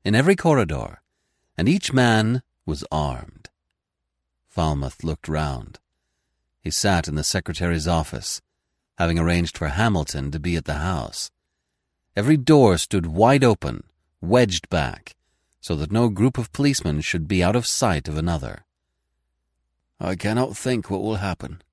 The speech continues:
he whispered for the twentieth time to his superior. "It is impossible for those fellows to keep their promise. Absolutely impossible." "The question, to my mind,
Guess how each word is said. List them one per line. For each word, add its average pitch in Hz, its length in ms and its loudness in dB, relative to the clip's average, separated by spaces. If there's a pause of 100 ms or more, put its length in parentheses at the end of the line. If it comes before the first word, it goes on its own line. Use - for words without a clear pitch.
(720)
he - 80 -8
whispered 71 560 -6
for - 80 -12
the 67 100 -6
twentieth 71 480 -8
time 67 320 -6
to 73 80 -8
his 69 100 -8
superior. 69 600 -8 (1080)
"It 87 120 -6
is 95 160 -4
impossible 98 640 -2
for 87 120 -10
those 87 220 -4
fellows 101 300 -2
to - 80 -12
keep 87 180 -4
their 98 140 -4
promise. 113 460 -2 (640)
Absolutely 131 880 -4
impossible." - 880 -8 (1700)
"The - 80 -10
question, 113 680 2
to 90 100 -6
my 95 260 2
mind, 71 560 -2